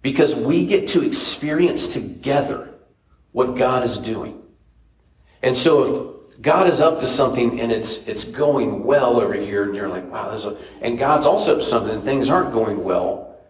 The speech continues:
because of hardship, like, we share that commonality together, and that, that brings unity to us. And now we're anticipating together. I mean, have you ever gone to, uh,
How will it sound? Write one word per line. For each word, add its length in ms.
because 260
of 140
hardship, 840
like, 160
we 200
share 580
that 300
commonality 560
together, 260
and 140
that, 160
that 160
brings 320
unity 380
to 140
us. 440
And 100
now 220
we're 180
anticipating 1040
together. 880
I 80
mean, 120
have 240
you 160
ever 180
gone 440
to, 680
uh, 420